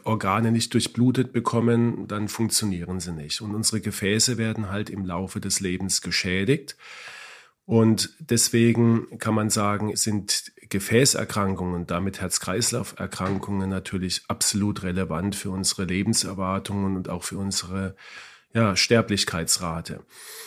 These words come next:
Es ist in der Tat so, dass schon immer,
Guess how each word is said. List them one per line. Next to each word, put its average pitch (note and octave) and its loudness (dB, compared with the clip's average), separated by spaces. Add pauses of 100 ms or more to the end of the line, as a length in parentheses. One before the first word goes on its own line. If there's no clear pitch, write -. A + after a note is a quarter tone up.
(260)
Es - -4
ist C3 4
in - 2
der A#2 8
Tat A#2+ 6
so, C#3 8
dass - 4
schon F#2+ -2
immer, A#2+ 6